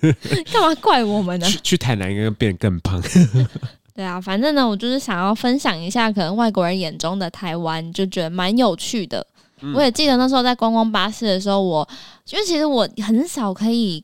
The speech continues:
Speaker 2: 分享在观光巴士上面带外国人的经历，是因为我一进关巴的时候，哦，对不起，进某种交通工具公司的时候，<laughs> 我就已经是差不多要疫情的时候，所以我就碰到一些外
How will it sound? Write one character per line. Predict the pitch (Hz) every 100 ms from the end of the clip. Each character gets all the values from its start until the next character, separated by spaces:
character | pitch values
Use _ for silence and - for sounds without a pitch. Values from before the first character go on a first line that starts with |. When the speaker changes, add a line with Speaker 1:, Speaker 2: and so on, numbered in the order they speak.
| -
Speaker 2:
分 | - 254 254
享 | 262 165 208
在 | 214
观 | 208 202
光 | 202 208
巴 | 196
士 | 202 - 190
上 | 208 185
面 | 180
带 | - 208
外 | 185 196 165
国 | 131
人 | -
的 | 139
经 | - 196 208
历， | 190
是 | 190
因 | 214
为 |
我 | 208 170
一 | 180
进 | - - 214
关 | 180 165 180
巴 | 170 160
的 | -
时 | -
候， | -
哦， | 254
对 | 277
不 |
起， | 302 277 214
进 | 320
某 | 277 190 208
种 | 202
交 | 190 208
通 | 233
工 | 208 202
具 | 220 226
公 | 202 180 196
司 | - 190
的 | 170
时 | - 170
候， | - 185 185 _ - _
<laughs> | _ _ - - 254
我 | 196
就 | 220 285
已 | 190
经 | 156 214 226
是 | 240 226
差 | 214
不 | 190
多 | 190
要 | 175
疫 | 190 196 151
情 | - -
的 | -
时 | - -
候， | 180 151
所 | 226
以 |
我 | 226 190
就 | 202
碰 | 190 208
到 | 185 170
一 | 180
些 | 170
外 | 165 165